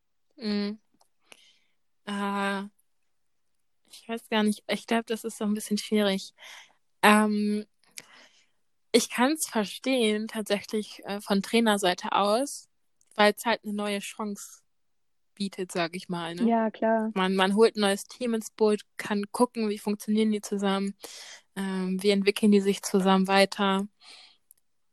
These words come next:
Speaker 1: Aber ich kann's natürlich auch als, also ich gl-, finde halt einfach, dass es spannend ist, das zu sehen, wie die sich ent-, entwickeln und, und so weiter, was die zusammen erreichen können.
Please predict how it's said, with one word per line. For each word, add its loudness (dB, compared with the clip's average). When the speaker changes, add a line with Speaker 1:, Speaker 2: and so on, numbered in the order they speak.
Speaker 1:
Aber 8
ich 2
kann's -4
natürlich -2
auch 2
als, -6
also 0
ich -2
gl-, -12
finde -4
halt -2
einfach, -8
dass -10
es -16
spannend 0
ist, -10
das -8
zu -6
sehen, -2
wie -6
die -6
sich -12
ent-, -8
entwickeln 0
und, -10
und 0
so -4
weiter, 2
was 4
die -4
zusammen 2
erreichen 2
können. -8